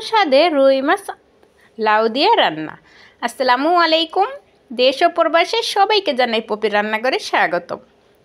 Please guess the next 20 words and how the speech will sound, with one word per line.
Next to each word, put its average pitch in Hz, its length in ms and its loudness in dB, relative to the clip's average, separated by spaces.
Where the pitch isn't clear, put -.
কেমন 208 300 0
আছেন 311 240 -2
আপনারা? 359 380 0
আশা 403 240 -4
করি 440 260 -2
অনেক 330 360 0
ভালো 294 260 0
আছেন। 156 240 -10
আল্লাহর 190 340 0
রহমতে 190 400 -8
আমিও 311 260 0
ভালো 214 280 0
আছি। 160 280 -6
আজকে 240 340 -4
আমি 349 220 2
লাউ 226 340 2
দিয়ে 339 200 4
রুই 262 220 4
মাছ 285 220 0
দিয়ে 330 200 2